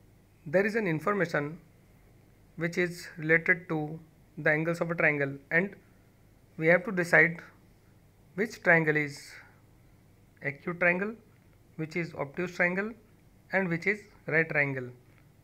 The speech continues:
on the basis of measurement of angles. So let's have a look. First is ninety degree,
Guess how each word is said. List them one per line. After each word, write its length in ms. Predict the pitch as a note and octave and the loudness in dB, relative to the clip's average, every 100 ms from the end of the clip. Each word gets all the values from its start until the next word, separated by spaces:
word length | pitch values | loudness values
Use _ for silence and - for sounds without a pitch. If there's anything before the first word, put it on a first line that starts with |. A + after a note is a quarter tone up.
| - | -6
on 120 | E3+ | -4
the 60 | |
basis 400 | E3+ D#3 D#3 E3+ | 0 -2 -2 -4
of 180 | E3+ F3 - - _ _ _ _ _ | -2 -2 -6 -20 _ _ _ _ _
measurement 440 | - D3 D#3 D#3 D3+ | -8 -4 -2 -2 -4
of 140 | F3 | -6
angles. 400 | E3 C#3+ C3+ - _ - - - _ _ - _ _ | -4 -4 -6 -10 _ -20 -20 -20 _ _ -20 _ _
So 360 | _ - D#3+ F#3+ - _ - | _ -2 -2 -2 -10 _ -12
let's 180 | D#3 D#3 | -4 0
have 140 | E3+ E3 | 2 0
a 40 | |
look. 260 | F3 G#3 - - - - _ _ - _ _ _ _ - | -2 -6 -14 -20 -20 -20 _ _ -20 _ _ _ _ -4
First 320 | - F#3+ F#3 | 0 2 2
is 220 | E3+ E3+ - - _ - _ _ _ - | 0 -2 -16 -20 _ -20 _ _ _ -10
ninety 380 | D#3 D#3 E3 F#3 | 0 0 0 0
degree, 380 | F3 E3+ F#3+ | 0 -2 -6